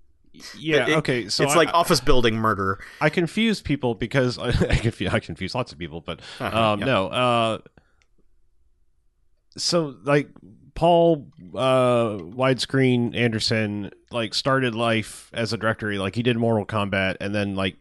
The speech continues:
Speaker 1: started, like, trying to go more real movies for a minute, I feel like. Like, he tried to do Event Horizon and Soldier, which are like, oh, these aren't, like, uh, you know, based on a thing or whatever, but then it was just, like, right back to, like, he, you know, he's the guy that did, like,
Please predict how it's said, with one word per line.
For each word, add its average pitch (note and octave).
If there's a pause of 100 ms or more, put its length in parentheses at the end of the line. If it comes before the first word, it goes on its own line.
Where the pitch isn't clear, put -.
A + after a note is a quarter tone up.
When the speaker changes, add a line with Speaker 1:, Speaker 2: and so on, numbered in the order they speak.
Speaker 1:
started, A2+
like, A2
trying B2
to A#2
go B2
more B2 (1120)
real F3+
movies G#3+
for G3
a F#3+
minute, G3
I D#3+
feel F#3
like. G3
Like, C3 (280)
he C3
tried C#3+
to C3+
do C#3
Event B2
Horizon C3
and G#2+
Soldier, B2
which A2+
are A2
like, G#2+
oh, C3
these B2
aren't, A#2+
like, A2 (1080)
uh, G2+
you A2
know, F#2+
based B2
on A#2+
a A2
thing A#2
or G#2
whatever, G#2+
but G#2+
then A2
it G#2+
was G2+
just, G2+
like, G#2
right A2
back G#2
to, A2
like, G2+
he, G2
you G2
know, F#2
he's F#2+
the G#2
guy G#2
that F#2+
did, F#2+
like, F#2+